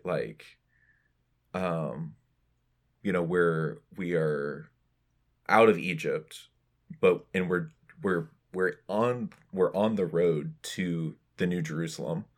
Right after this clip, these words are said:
And, like, I don't know, that in the wilderness kind of concept,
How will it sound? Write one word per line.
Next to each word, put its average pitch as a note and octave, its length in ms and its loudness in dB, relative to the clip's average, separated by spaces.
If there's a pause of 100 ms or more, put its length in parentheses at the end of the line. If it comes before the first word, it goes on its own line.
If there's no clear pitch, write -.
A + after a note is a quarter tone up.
(960)
And, E2+ 400 0
like, B1+ 460 -8 (2000)
I F#2+ 80 4
don't E2+ 100 0
know, D#2 80 -4
that E2+ 300 0
in G2+ 180 0
the G2 80 2
wilderness E2 840 -2
kind - 200 -8
of - 120 -8
concept, - 760 -8